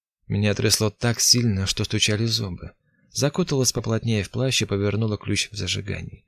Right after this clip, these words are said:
чтобы включить сплит-систему на обогрев. На сотовый пришло сообщение о нянечке. «Садик закрывается через пятнадцать минут. Если не явитесь до этого времени, ваша Ева будет в будке у охранника».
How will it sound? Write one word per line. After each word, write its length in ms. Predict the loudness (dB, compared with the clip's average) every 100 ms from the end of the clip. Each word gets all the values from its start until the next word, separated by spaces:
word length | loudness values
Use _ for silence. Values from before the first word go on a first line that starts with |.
| _
чтобы 300 | -10 -6 -4
включить 340 | -4 -4 -2
сплит-систему 720 | -4 -4 -2 0 0 -2 -2 -2
на 140 | -2
обогрев. 420 | -4 -6 -8 -12 -18 _ _ _ _ _ _ _ _ -4
На 120 | 2
сотовый 400 | 4 6 4 4
пришло 340 | 4 2 0
сообщение 640 | 0 0 2 4 4 4
о 80 | 2
нянечке. 640 | 2 2 2 0 -2 -8 -12 _ _ _ _ _ _
«Садик 380 | 0 4 4 4
закрывается 560 | 2 2 4 6 4 2
через 240 | 2 2
пятнадцать 540 | -2 0 2 2 2
минут. 340 | 2 0 -2 -6 -10 2
Если 280 | 4 6 6
не 180 | 6
явитесь 460 | 6 6 6 4 2
до 80 | 4
этого 320 | 4 4 2
времени, 480 | 4 4 6 4 0 _ _
ваша 380 | 2 6 6 6
Ева 300 | 6 6 6
будет 300 | 6 4 4
в 100 | 2
будке 360 | 2 2 4
у 100 | 6
охранника». 680 | 6 2 -2 -2 -4 -6 -10